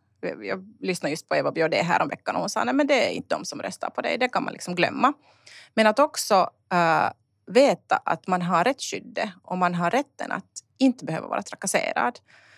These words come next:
Och det tror jag att, ehm, är liksom en viktig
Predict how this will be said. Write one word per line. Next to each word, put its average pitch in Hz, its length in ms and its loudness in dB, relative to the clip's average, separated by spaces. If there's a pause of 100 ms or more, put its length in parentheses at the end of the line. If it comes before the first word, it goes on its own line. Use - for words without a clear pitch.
(240)
Och 208 100 -2
det 269 80 6
tror 285 220 0
jag 165 200 6
att, - 540 -4
ehm, - 480 -6 (180)
är 170 100 0
liksom 165 240 -2
en 170 100 0
viktig 185 560 -2